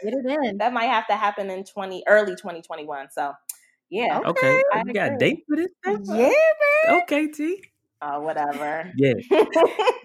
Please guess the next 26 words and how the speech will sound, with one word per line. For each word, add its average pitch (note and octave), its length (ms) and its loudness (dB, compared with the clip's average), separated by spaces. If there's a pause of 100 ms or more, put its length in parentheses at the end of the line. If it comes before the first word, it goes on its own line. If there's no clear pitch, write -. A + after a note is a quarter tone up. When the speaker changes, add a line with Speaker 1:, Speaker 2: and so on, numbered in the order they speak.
(280)
Speaker 2:
All A3 80 4
right, G3+ 1000 2
all F#3+ 180 6
right. D#3 200 2
So A#3+ 260 8 (340)
Speaker 3:
Hold G3+ 140 8
Speaker 2:
that G3+ 60 8
Speaker 3:
on, F#3 80 4
before F3 280 2
you F#3 140 0
move F3+ 260 -2
on, D#3 180 -2
T. C#3 200 -6
Speaker 2:
Oh, F3+ 80 6
Speaker 3:
Before F3 100 -2
Speaker 2:
yeah, D3+ 120 0
Speaker 3:
you C#3+ 80 -4
move C#3 40 -6
Speaker 2:
sorry. C3 380 -4 (200)
Speaker 3:
on. A#2 440 -4
Uh, F#2+ 40 -16 (640)
yeah, C3+ 200 4
on B2 80 2
the A#2 80 0
travel, B2+ 300 0
since A#2+ 240 -10